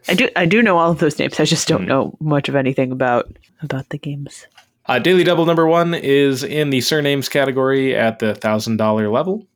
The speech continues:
Speaker 2: Pick number ten, uh, Sarah finds it. She's at twenty-four hundred. Lloyd's at twenty-four hundred. Francis at twenty-two hundred. So she makes the right move and bets it all and gets the clue.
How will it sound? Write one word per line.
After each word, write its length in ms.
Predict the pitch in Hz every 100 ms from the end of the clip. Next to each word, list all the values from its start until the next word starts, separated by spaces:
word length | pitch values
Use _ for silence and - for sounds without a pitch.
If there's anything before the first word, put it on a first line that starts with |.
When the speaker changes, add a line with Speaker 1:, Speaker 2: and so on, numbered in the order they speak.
| _ _ _
Speaker 2:
Pick 160 | 180 180
number 160 | 131
ten, 640 | 117 - 175 170 160 156 -
uh, 300 | 120 110 107
Sarah 300 | - 147 139 135
finds 360 | 135 131 120
it. 140 | 127 -
She's 260 | 147 135
at 100 | 131
twenty-four 380 | - 131 120 117
hundred. 360 | 117 113 113 110 - - _
Lloyd's 200 | 202 175
at 80 | 175
twenty-four 340 | 160 156 165
hundred. 320 | 156 156 160
Francis 360 | - 214 190 185
at 100 | 202
twenty-two 380 | 214 202 196 220
hundred. 320 | 131 92 - _
So 120 | - 113
she 120 | -
makes 220 | 147 -
the 60 | 110
right 200 | 143 131
move 320 | 127 127 113
and 100 | 92
bets 180 | 107 -
it 60 | 95
all 280 | 90 98 -
and 100 | 113
gets 160 | 110
the 60 | -
clue. 360 | - 127 120